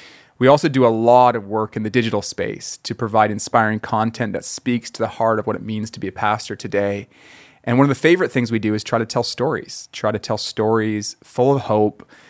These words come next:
about where God is at work in his church, in our nation. And so if you're new with us, welcome. Thanks for tuning in. And thanks for the work you're doing in your context to serve the church, whether it's in Canada or wherever you might be listening from.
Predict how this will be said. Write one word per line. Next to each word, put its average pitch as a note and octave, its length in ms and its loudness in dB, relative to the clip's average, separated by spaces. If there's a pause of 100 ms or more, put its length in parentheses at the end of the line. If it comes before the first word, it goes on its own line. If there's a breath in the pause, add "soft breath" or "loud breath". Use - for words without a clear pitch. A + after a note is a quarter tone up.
(240 soft breath)
about A#2 140 2
where G#2+ 140 4
God G#2+ 300 4
is G#2 80 -8
at A2 140 -2
work G2 320 -4
in G2+ 80 -6
his G2 120 -10
church, - 640 -8
in G2 200 -6
our G#2 160 -4
nation. G2+ 580 -10 (160)
And A#2+ 100 -8
so - 80 -2
if A2+ 120 0
you're A#2 80 4
new B2 180 6
with C3 180 2
us, A#2 300 2
welcome. A2+ 640 2
Thanks A#2 240 -4
for A#2 100 -8
tuning A2 360 -2
in. A2+ 340 2 (300 loud breath)
And A#2+ 160 -2
thanks C#3 160 2
for E3 100 -2
the C#3 80 6
work B2 300 2
you're A#2 320 2
doing G2+ 440 -6
in G2+ 120 -6
your G2+ 160 -4
context G2 800 -10
to G2+ 80 -10
serve G#2 360 -4
the F#2+ 80 -10
church, - 680 -10
whether G#2 220 -2
it's - 140 -8
in G#2 80 -6
Canada A#2+ 580 2 (300 loud breath)
or G#2+ 120 2
wherever G#2+ 460 2
you G2+ 160 -2
might F#2+ 180 -2
be G2+ 120 -8
listening G2 400 -10
from. G#2 420 -10